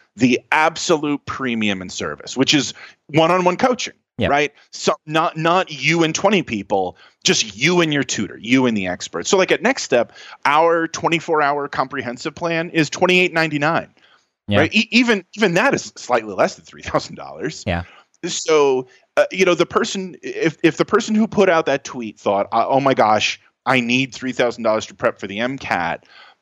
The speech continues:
Speaker 1: well, you know, only if you need one-on-one coaching do you need three thousand dollars. And if you have three thousand, come to us. You'll get twenty-four hours of one-on-one coaching, plus all the books, tests. I mean, everything is bundled in at that price point.
Speaker 2: Yeah.
Speaker 1: Um,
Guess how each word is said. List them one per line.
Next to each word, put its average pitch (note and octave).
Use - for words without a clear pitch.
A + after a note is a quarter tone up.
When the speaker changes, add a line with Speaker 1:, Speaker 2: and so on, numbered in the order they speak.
Speaker 1:
well, -
you G3
know, F3
only G3
if F3
you D#3+
need D3+
one-on-one C3
coaching A2
do F#2
you F2+
need F2+
three D#2
thousand D#2
dollars. B1
And C3
if A#2
you G2+
have A#3
three G#2+
thousand, G2
come C4
to D#3+
us. -
You'll A2+
get B2+
twenty-four C#3
hours B2+
of A#2+
one-on-one G#2+
coaching, D#3
plus G3
all G#3+
the D#3+
books, C3
tests. B2+
I B2+
mean, B2
everything B2
is F2
bundled F2
in F#2+
at D#2+
that D2+
price -
point. -
Speaker 2:
Yeah. E2
Speaker 1:
Um, E2